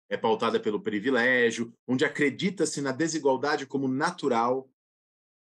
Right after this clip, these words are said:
né? E aí é uma, é uma maneira de conceber a realidade, a gente fala lá no curso, né? Metafisicamente orientada, né? O seu lugar depende da sua relação com o sagrado, da sua relação com o costume, da sua relação com a tradição, e isso, de alguma maneira,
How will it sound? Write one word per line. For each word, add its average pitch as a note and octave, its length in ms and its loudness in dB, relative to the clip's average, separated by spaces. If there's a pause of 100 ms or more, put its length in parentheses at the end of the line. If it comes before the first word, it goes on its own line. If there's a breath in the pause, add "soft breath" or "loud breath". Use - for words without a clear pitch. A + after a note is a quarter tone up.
(140)
né? A#2 320 2
E A#2 80 4
aí A#2 200 4
é C#3+ 40 6
uma, C3 200 2
é A#2+ 120 -4
uma A2+ 140 2
maneira B2 320 2
de C#3+ 100 -4
conceber C3 440 0
a - 20 2
realidade, A2 680 -2
a F2+ 40 -8
gente G#2 180 -6
fala A2+ 180 0
lá A2 120 2
no A2 120 -4
curso, G2+ 320 -6
né? G#2 140 -2
Metafisicamente B2+ 920 -4
orientada, B2 640 -2 (560)
né? G#2+ 120 0
O A2+ 80 2
seu C#3+ 180 2
lugar A#2+ 480 0
depende A#2 420 0
da A2+ 80 0
sua A#2+ 160 -2
relação A2 460 -2
com G2+ 160 -6
o F#2+ 40 -10
sagrado, A#2 640 -2
da G#2 120 -2
sua G#2+ 180 -4
relação G#2+ 380 -4
com G#2 120 -10
o G2+ 40 -8
costume, A#2+ 680 -4 (220 loud breath)
da A2 80 2
sua A#2 160 0
relação A#2 380 0
com B2 80 -2
a A#2 40 -4
tradição, D3 640 -2 (320 soft breath)
e C#4 100 -4
isso, F#3+ 480 2 (300)
de F#3+ 140 2
alguma G3 300 4
maneira, C3+ 680 2